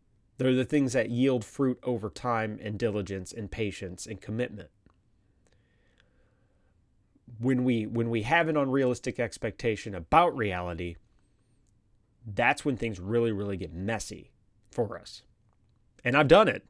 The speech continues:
I mean, in many areas of my life. And I, and even though maybe on a career path, I've been diligent and good about being diligent, and I've had a good work ethic, and I've been fortunate in that respect to be raised by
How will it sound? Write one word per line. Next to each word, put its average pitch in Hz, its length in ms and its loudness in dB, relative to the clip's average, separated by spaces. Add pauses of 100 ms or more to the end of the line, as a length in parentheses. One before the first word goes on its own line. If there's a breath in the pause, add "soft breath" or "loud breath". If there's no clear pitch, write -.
I 107 60 -4
mean, 110 180 0
in 107 160 0
many 135 280 2
areas 90 320 -6
of 80 60 -10
my 82 100 -10
life. 90 280 -14
And 127 140 0
I, - 220 -4 (140)
and 143 160 2
even 170 180 6
though 156 120 6
maybe 139 320 6
on 131 100 6
a 127 40 6
career 135 640 4 (300)
path, 120 520 2 (520 soft breath)
I've 127 160 6
been 117 180 2
diligent 139 560 2
and 104 180 -4
good 120 180 4
about 143 240 2
being 156 220 2
diligent, 156 480 2
and 101 160 -6
I've 98 120 -4
had 110 160 -2
a 113 60 0
good 110 140 -2
work 117 240 0
ethic, 147 300 -2
and 107 100 -6
I've 92 100 -4
been 98 200 -2
fortunate 143 580 -2
in 110 100 -6
that 113 160 -6
respect 113 420 -6
to - 60 -14
be 104 100 -4
raised 101 400 -2
by 101 320 -4